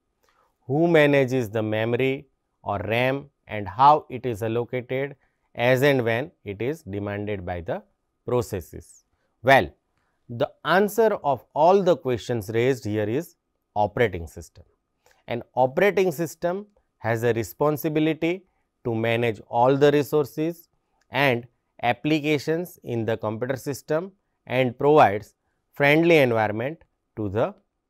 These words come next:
users. Now, let us try to find out objective of generalized operating system. In the journey of operating system development, the central theme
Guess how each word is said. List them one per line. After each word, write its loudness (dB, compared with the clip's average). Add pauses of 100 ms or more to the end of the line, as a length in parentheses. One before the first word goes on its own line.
(100)
users. -6 (920)
Now, 4 (460)
let 0
us -2
try 4
to -2 (480)
find 0
out 2 (100)
objective 0 (400)
of 2
generalized 0
operating -6 (220)
system. -16 (880)
In -2
the 0
journey 6
of 4
operating -2
system -8
development, -6 (540)
the -2
central 2
theme -2